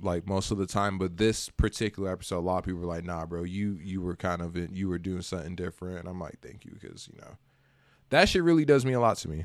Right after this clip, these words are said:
Like, I love playing music. Like, I love being the music guy, and I try to keep in mind that I have a lot of different kind of people who listen to this podcast.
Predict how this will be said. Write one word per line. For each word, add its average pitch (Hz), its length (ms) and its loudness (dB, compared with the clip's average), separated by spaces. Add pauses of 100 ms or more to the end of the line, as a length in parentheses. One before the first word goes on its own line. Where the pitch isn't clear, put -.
Like, 92 160 2
I 101 60 10
love 107 280 10
playing 101 260 4
music. 82 340 0
Like, 95 160 2
I 101 100 6
love 98 520 4 (580)
being 104 280 4
the 92 80 4
music 90 420 0
guy, 85 260 -2
and 90 220 -2
I 95 120 2
try 110 340 4
to 95 360 2 (560)
keep 123 240 2
in 101 100 6
mind 98 340 0
that 90 300 0
I 98 120 2
have 98 120 2
a 95 40 2
lot 95 260 4
of 92 80 -2
different 95 340 -2
kind 92 240 0
of 92 80 -4
people 92 280 0
who 92 60 -2
listen 95 280 -2
to 95 140 -4
this 95 180 -4
podcast. 104 640 0